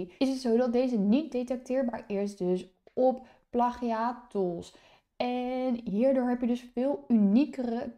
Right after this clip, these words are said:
content waar je teksten mee kan gaan schrijven. Maar hoe kan je hier nou geld mee verdienen? Er zijn enorm veel mogelijkheden hoe je hier geld mee kan verdienen. En een van de manieren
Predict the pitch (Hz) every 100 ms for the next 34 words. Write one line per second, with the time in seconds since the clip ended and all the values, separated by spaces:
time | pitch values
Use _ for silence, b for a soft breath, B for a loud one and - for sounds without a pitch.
0 | - 247 277 277 190 190 202 180 196 254
1 | 240 240 247 277 - 247 196 180 180 180
2 | 165 - - - 175 214 233 262 226 247
3 | 269 247 226 233 220 - 220 262 233 180
4 | 180 160 165 180 b b - 226 285 269
5 | 254 285 320 285 269 254 233 254 247 233
6 | 240 220 185 233 247 226 214 214 214 220
7 | 226 202 196 190 185 190 160 208 202 -
8 | 220 - 240 285 294 285 254 220 202 185
9 | 190 196